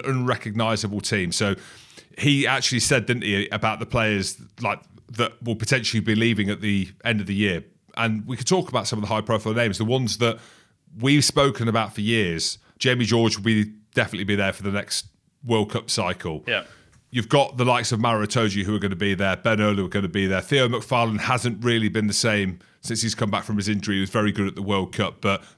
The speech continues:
Speaker 1: Billy Vunipola, I don't know whether he'll be there next season. I mentioned his brother Mako as well. They're gonna be unrecognisable. They go, it's crazy.
Speaker 2: It's amazing when you
Speaker 1: Oh,
Speaker 2: s-,
Speaker 1: here he goes.
Speaker 2: when you stick to the salary cap, what happens?
Speaker 1: <laughs>
Speaker 2: Like, you think of
Speaker 1: Here he is.
Speaker 2: going back to the salary cap things,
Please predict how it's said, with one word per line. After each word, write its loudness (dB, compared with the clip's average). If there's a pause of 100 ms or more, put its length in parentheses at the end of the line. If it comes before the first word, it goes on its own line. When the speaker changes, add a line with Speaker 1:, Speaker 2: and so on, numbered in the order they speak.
(120)
Speaker 1:
Billy 4
Vunipola, 2
I 2
don't -2
know -4
whether 0
he'll 0
be 0
there 0
next -4
season. -2
I -2
mentioned -2
his -4
brother -2
Mako -2
as -4
well. -2 (320)
They're -6
gonna 2
be 2
unrecognisable. 0
They 2
go, 2
it's -4
crazy. 0
Speaker 2:
It's 4
amazing 4
when 2
you 6
Speaker 1:
Oh, 8
Speaker 2:
s-, 8
Speaker 1:
here 6
he 4
goes. 4
Speaker 2:
when 6
you 6
stick 4
to 2
the 4
salary 6
cap, 2
what 4
happens? 2
Speaker 1:
<laughs> 2
Speaker 2:
Like, 8
you 6
think 2
of 4
Speaker 1:
Here 0
he 2
is. -4
Speaker 2:
going 6
back 4
to -4
the 0
salary 4
cap 0
things, -6